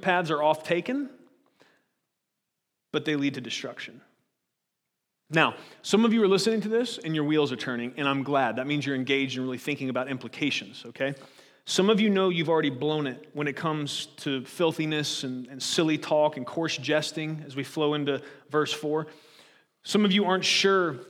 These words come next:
uh, what you're gonna do the next time, 'cause you wanna obey these, you're hearing these things, you understand this call to walk in a manner worthy of the name of Christ. You're not sure what you're gonna do, though, next time people at work or school or wherever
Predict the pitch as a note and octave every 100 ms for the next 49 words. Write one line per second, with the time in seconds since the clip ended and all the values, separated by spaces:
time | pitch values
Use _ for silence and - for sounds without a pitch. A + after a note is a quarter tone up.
0 | - _ _ _ - D3+ D3+ F3+ F3 F3
1 | D#3+ F3 A#3+ - - - _ _ _ -
2 | D#3+ F3 - G#3+ E3+ E3 F3+ A3 G3+ D#3+
3 | G3+ C#4 A3+ G3 E3 D3+ A#3+ A#3 E3 -
4 | E3 A#3 - - D#3+ E3+ F3+ - G3+ A3+
5 | G3+ - - A3 G#3 F3+ - - D#3 D#3
6 | F3+ F#3 D#3+ E3 F#3+ E3 C#3+ - - E3
7 | A3 E3+ D3+ A#2 - - - C#3+ D#3 D3+
8 | C#3+ - C#3 E3 - - - - _ _
9 | _ _ - G3+ F#3+ A3+ G#3 F3+ F3+ E3+
10 | G3+ G3 D#3+ E3+ F3 - E3+ D3+ G3 D#3+
11 | D#3 C#3 E3+ F3 E3 B2 - - F#3 E3
12 | D3+ C#3+ C3+ A#2+ - - _ _ - -
13 | D#3+ E3 E3+ G3 F3+ F3+ D#3+